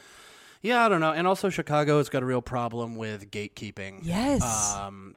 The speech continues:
Speaker 2: That
Speaker 1: it
Speaker 2: was what I felt there, too.
Speaker 1: Yeah, the gate, and the gatekeepers there are worse than the ones here because
Speaker 2: Yeah.
Speaker 1: there's no, those people are sick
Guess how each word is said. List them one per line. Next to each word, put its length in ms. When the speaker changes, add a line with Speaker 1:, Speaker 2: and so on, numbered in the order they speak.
Speaker 2:
That 240
Speaker 1:
it 60
Speaker 2:
was 160
what 140
I 120
felt 300
there, 160
too. 360
Speaker 1:
Yeah, 300
the 120
gate, 240
and 120
the 60
gatekeepers 640
there 200
are 100
worse 320
than 140
the 80
ones 280
here 320
because 180
Speaker 2:
Yeah. 60
Speaker 1:
there's 200
no, 480
those 300
people 460
are 140
sick 520